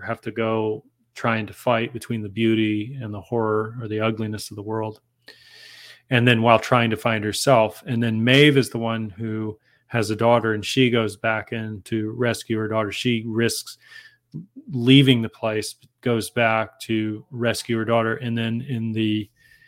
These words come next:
second season, there was only two episodes that were really that good. Um, the one with the Native American talks about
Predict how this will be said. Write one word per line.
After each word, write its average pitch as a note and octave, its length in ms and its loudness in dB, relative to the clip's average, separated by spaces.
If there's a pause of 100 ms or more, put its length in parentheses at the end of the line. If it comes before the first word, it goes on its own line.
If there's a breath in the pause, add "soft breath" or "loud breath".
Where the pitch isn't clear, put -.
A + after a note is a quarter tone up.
(340 soft breath)
second D3+ 520 2
season, A2+ 380 -2
there A2 100 -4
was A2 80 -2
only A#2+ 200 -2
two A#2+ 280 -2
episodes A2 420 -6
that G#2+ 60 -4
were G#2+ 100 -4
really G#2+ 280 -4
that G#2+ 220 -8
good. A2 440 -6 (120)
Um, G#2+ 500 -6 (1300)
the B2+ 80 2
one A#2+ 160 4
with A#2 100 0
the A#2 80 -2
Native A2+ 260 -2
American A2 540 -2
talks A2 360 -4
about G#2+ 500 -4